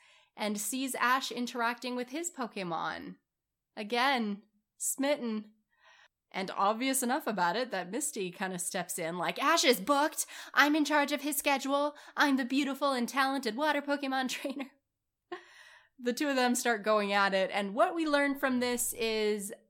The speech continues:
Misty still not secure in herself enough to let other girls get close to her friend, um, and not willing to cop to any more about that.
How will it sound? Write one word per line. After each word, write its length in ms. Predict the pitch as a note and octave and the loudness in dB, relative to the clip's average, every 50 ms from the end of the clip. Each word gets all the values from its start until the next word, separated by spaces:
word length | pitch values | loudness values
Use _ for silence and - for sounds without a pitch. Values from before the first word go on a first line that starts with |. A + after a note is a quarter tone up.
| _ _ _ _ _ - - | _ _ _ _ _ -12 -6
Misty 680 | - A#3+ C#4+ D#4 D4 - - C4 A#3 A3+ A3 G3+ G3+ - - _ _ _ _ _ _ - | -4 -2 -2 -2 -4 -4 -4 -4 -4 -4 -4 -6 -8 -10 -20 _ _ _ _ _ _ -14
still 340 | - - - - B3 A#3+ B3 | -12 -10 -6 -4 -4 -2 0
not 240 | C4 C4 C4+ C4 B3+ | 0 0 0 0 0
secure 440 | - - C4 - - - B3+ A#3+ A#3+ | -4 -6 -6 -8 -6 -4 -2 -2 -2
in 100 | A#3 G#3+ | -2 -2
herself 600 | A3+ A3+ A3+ A3+ - A3+ G#3+ G#3 G#3 G#3 - - - | -4 -6 -6 -4 -2 -2 0 0 -2 -4 -6 -14 -10
enough 380 | - G#3+ G#3+ G#3 G3+ G#3 G#3 - | -6 -2 0 0 0 -2 -4 -8
to 100 | - A3 | -10 -8
let 280 | G3+ G#3 G#3 G3+ - | -4 -2 0 0 0
other 260 | - G3 G#3 F#3+ G#3+ G3+ | -2 -4 -4 -2 -4 -4
girls 400 | F#3+ - B3 A#3 A#3 A3+ A3+ - | -4 -4 -4 -2 -2 -2 -4 -4
get 220 | - C4 B3 - | -4 -6 -6 -6
close 280 | - - C4+ C#4+ - - | -6 -6 -6 -6 -6 -6
to 120 | - C#4 | -8 -6
her 160 | C#4 C4 C#4+ | -6 -6 -8
friend, 540 | C#4 - F#4+ G#4+ F#4 A#3+ A3 G#3+ G#3 B3 A#3+ - - - - - - - - - - | -8 -6 -6 -4 -4 -4 -4 -4 -4 -4 -6 -8 -12 -20 -20 -20 -20 -20 -14 -6 0
um, 280 | A3+ A3+ A3+ A3+ A3+ | 2 4 4 4 2
and 360 | A#3 A3+ A3 - A3 A#3+ A#3+ | 2 0 0 0 0 0 0
not 280 | A#3+ B3 B3+ B3+ - - | 2 2 2 0 0 0
willing 300 | B3 B3+ B3 B3 B3 B3+ | -2 -2 -2 -2 -2 -4
to 100 | - C4 | -6 -6
cop 340 | B3 - C4 A#3+ A#3+ A#3+ - | -6 -2 0 0 0 -2 -4
to 160 | - - A#3 | -4 -2 -2
any 220 | A3+ B3 B3+ B3+ B3+ | 0 0 -2 -2 -2
more 580 | B3+ C4+ D4 C4 G3+ F3+ - - F3+ - A#3 - | -2 -2 -2 -2 -2 0 -2 -2 -4 -8 -12 -10
about 300 | - F3+ F3 E3+ E3+ E3+ | -8 -4 -4 -4 -4 -2
that. 320 | - F#3+ G3 A3+ C4 - | -2 -2 0 0 -2 -4